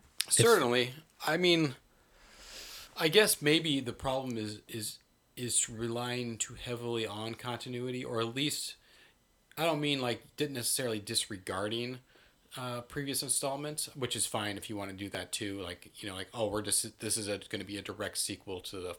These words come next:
Speaker 2: first one, not the other ones." I don't have a problem with stuff like that. But also just, like, in continuity of, like, saying, like, does it re-, how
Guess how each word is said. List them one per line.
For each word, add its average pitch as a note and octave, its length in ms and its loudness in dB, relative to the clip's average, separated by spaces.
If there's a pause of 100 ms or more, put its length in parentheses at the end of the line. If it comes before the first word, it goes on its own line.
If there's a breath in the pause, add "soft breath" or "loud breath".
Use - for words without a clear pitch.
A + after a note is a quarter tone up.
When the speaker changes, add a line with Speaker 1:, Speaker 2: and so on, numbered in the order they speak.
Speaker 2:
first A2 300 0
one, F2+ 220 -10
not F2+ 260 -10
the G2+ 120 -6
other F#2 140 -8
ones." E2 320 -12 (320)
I C3 80 4
don't A2 140 4
have F#2+ 100 0
a F2+ 80 -8
problem F2 240 -6
with F2+ 80 -8
stuff - 240 -6
like - 140 -16
that. F#2 200 -8 (460 loud breath)
But C3+ 140 4
also C#3+ 420 8
just, A#2 220 0
like, A#2+ 120 -6
in A2 120 -10
continuity A#2+ 560 0
of, G#2+ 80 0
like, G#2 160 0
saying, G#2+ 160 -2
like, G2+ 160 -4 (260 soft breath)
does A#2 200 2
it C3 120 -4 (180)
re-, C3 200 0
how C3+ 380 -2